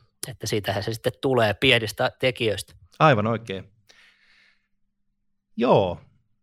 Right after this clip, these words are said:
Speaker 2: Onko ilmanvaihdon ongelmat, niin onks ne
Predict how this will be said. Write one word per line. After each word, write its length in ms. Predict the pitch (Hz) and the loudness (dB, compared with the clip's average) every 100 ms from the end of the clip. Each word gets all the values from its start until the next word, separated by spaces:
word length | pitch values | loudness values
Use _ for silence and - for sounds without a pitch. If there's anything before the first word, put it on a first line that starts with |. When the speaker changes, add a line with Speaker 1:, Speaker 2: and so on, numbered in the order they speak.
| _ _ _ _ _ _ _ - | _ _ _ _ _ _ _ 0
Speaker 2:
Onko 600 | 214 208 160 - - _ _ _ _ _ | 2 2 0 0 -8 _ _ _ _ _
ilmanvaihdon 720 | 202 185 135 107 113 117 123 | 2 4 4 4 0 0 -2
ongelmat, 520 | 139 120 98 95 - 117 | -2 -2 -2 -4 -8 -8
niin 180 | 107 - | -6 -4
onks 300 | 202 - 170 | -4 -2 -2
ne 260 | 160 151 | -4 -6